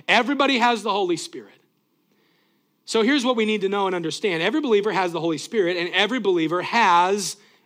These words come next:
been gifted. And you know what the Holy Spirit does? You know what God does?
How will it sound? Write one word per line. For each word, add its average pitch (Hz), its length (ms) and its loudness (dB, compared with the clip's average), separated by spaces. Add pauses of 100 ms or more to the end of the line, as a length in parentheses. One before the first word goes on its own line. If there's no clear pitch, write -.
been 196 260 0
gifted. 160 480 -4 (800)
And 202 160 0
you 214 60 -2
know 254 120 2
what 285 180 0
the 226 120 2
Holy 240 300 0
Spirit 254 400 -4
does? 254 320 0
You 269 60 0
know 330 80 4
what 233 160 0
God 226 280 4
does? 240 460 2